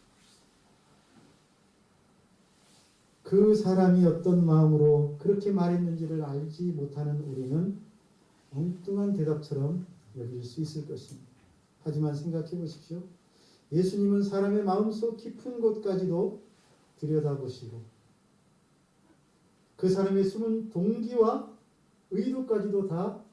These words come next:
알고 계시는 분이 아니십니까? 하나님이시기 때문이죠. 그래서 예수님의 이 말씀을 곰곰이 음미해 보면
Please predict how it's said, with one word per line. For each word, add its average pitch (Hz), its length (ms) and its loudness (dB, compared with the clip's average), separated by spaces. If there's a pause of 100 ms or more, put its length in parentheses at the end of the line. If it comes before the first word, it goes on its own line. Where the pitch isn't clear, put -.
(220)
알고 151 480 -4
계시는 135 400 -2
분이 139 220 -2
아니십니까? 131 600 -6 (680)
하나님이시기 190 580 -12 (120)
때문이죠. 143 420 -12 (1400)
그래서 214 560 4 (340)
예수님의 254 540 4
이 269 40 6
말씀을 254 500 0
곰곰이 214 1200 0
음미해 165 500 -2
보면 120 640 -8